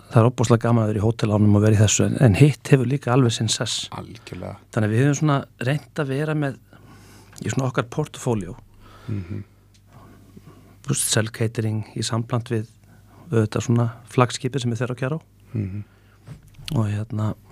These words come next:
Speaker 1: þannig að, þú veist, meina, fólk er að sækjast í ólíka hluti og
Speaker 2: Svo eru þið náttúrulega líka búin að gera þarna, breyta aðeins til í Silungasvæðinu við Víðidalsá,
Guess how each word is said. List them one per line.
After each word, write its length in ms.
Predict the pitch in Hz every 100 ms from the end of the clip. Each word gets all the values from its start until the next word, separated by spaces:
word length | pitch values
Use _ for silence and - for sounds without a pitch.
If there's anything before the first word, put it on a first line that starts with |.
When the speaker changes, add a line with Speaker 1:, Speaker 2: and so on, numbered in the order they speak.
| - - - - - - -
Speaker 1:
þannig 140 | 160 196
að, 20 |
þú 60 |
veist, 120 | 185 185
meina, 120 | 170
fólk 260 | 185 -
er 60 | 165
að 100 | 156
sækjast 440 | 160 - 156 -
í 120 | 170 -
ólíka 280 | 156 151 143
hluti 300 | 165 - 185
og 100 | - - - - - - -
Speaker 2:
Svo 160 | - 110
eru 120 | 135
þið 40 |
náttúrulega 280 | 120 117 117
líka 140 | 117
búin 160 | 113 113
að 40 | 113
gera 300 | 117 113 110
þarna, 340 | 107 101 - - - _ _ -
breyta 260 | 113 117
aðeins 120 | 107 -
til 100 | 107
í 140 | 101
Silungasvæðinu 560 | 110 117 117 123 120 120
við 160 | 117
Víðidalsá, 320 | 117 - 139